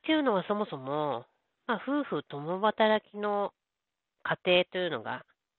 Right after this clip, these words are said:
とても多くて、まあ、日本も多いと思うんですけど、そんな中、まあ、全く言葉がまずパーフェクトじゃないということで、全く戦力にならず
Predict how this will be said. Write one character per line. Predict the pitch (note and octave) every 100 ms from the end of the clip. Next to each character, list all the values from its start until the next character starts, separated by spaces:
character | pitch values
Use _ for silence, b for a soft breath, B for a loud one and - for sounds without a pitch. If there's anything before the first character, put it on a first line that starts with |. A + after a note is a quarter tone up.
| _ _ _
と | -
て | G3+
も | G3+ G#3+
多 |
く | G3 -
て、 | - B2+ A#2+
ま | F#3
あ、 |
日 | A3
本 | C#4+ F#4
も | G3+
多 | F3+
い | A3+
と | F3
思 | C3
う | B2
ん |
で | G#2+
す | -
け | -
ど、 | - D#3 C#3 - _ _ _ _ _ b b b b b b b _ _ -
そ | D4+
ん |
な | D#4
中、 | D#4+ D#4+ G#3+
ま | E3+ E3+
あ、 |
全 | D3+ C#3+ - A3+
く | - A#3+ A#3+ A#3 - _ _ _ - -
言 | A3+
葉 | A3 C#4
が | G3+
ま | D3 D#3
ず | C#3 A2+
パ | - F#3
ー |
フ | D#3+
ェ |
ク | -
ト | -
じ | A#2+
ゃ | A#2+
な | C3+ D3
い |
と | -
い | A#2
う |
こ | -
と | - B2
で、 | C3 C#3+
全 | E3+ F#3+
く | - - -
戦 | C4+ B3+
力 | A3+ D#3+
に | B2+ A#2 G#2+ _ _ _ _ -
な | D3
ら | F3+ F#3
ず | D3 B2